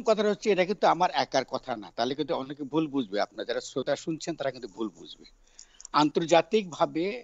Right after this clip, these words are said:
এই যে নজরদারি এবং নিয়ন্ত্রণের যে ব্যাপারটা গড়ে উঠেছে গত কয়েক দশকে, এই আপনার টেকনোলজিক্যাল ডেভেলপমেন্টের কারণে, বিভিন্ন রকম ডেভেলপমেন্টের কারণে, ফলে এটা একটা, সাধারণভাবে এটা একটা উদ্বিগ্নতা আছে অনেকের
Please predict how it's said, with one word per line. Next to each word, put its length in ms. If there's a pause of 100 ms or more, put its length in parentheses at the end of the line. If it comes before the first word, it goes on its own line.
(420)
এই 60
যে 120 (120)
নজরদারি 580 (120)
এবং 140 (120)
নিয়ন্ত্রণের 680 (140)
যে 80 (120)
ব্যাপারটা 400
গড়ে 460
উঠেছে 420 (200)
গত 140 (200)
কয়েক 180 (140)
দশকে, 460 (480)
এই 120
আপনার 200
টেকনোলজিক্যাল 640
ডেভেলপমেন্টের 760
কারণে, 260 (100)
বিভিন্ন 260
রকম 260
ডেভেলপমেন্টের 600
কারণে, 320
ফলে 220
এটা 180 (560)
একটা, 180 (140)
সাধারণভাবে 720 (160)
এটা 220
একটা 160
উদ্বিগ্নতা 680
আছে 180 (540)
অনেকের 560